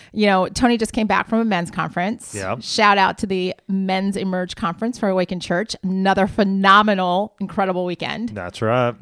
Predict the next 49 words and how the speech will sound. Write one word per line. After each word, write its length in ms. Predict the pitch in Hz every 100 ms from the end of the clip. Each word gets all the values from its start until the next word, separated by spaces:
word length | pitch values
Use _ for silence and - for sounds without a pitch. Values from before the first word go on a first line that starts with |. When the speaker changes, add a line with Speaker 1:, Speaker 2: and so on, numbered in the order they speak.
| -
Speaker 1:
So 280 | - 196
good. 180 | 170 -
I 80 | 165
love 220 | 170 180
it 100 | 175
when 180 | 175 160
men 200 | 156 160
go 140 | 160
away 300 | 156 151 151 -
and 120 | 156
just, 360 | 151 - - - _ _ -
like, 180 | 135 - _ _
take 260 | - - -
the 100 | 160
time 280 | - - 160
for 120 | 151
themselves. 500 | 156 156 - 80 -
And 160 | 165
then 120 | 175 170
Tony 240 | 208 233
and 80 | 226
I 100 | 208
are 80 | 190
getting 180 | 185
ready 340 | 180 175 180 175 - - -
in, 340 | 196 175 170 165 _ _ _ _
gosh, 300 | 180 247 -
it's, 200 | - - _
like, 160 | 180 - _ _
just 200 | 196 - -
over 260 | 190 208
a 40 | 185
month. 580 | 165 160 160 220 359 - - - _
Yeah, 200 | 196 254
just 180 | 220 233
over 140 | 247
a 60 | 226
month. 300 | 190 262 208
We're 120 | 214
gonna 140 | 233
be 80 | 202
on 40 | 143
Speaker 2:
Yeah. 140 | 135
Speaker 1:
a 20 |
marriage 440 | 185 254 285 190 -
getaway. 560 | 165 160 - 180 220 _
Speaker 2:
That's 160 | - -
right. 320 | 101 110 - -
Speaker 1:
Whoop, 160 | 508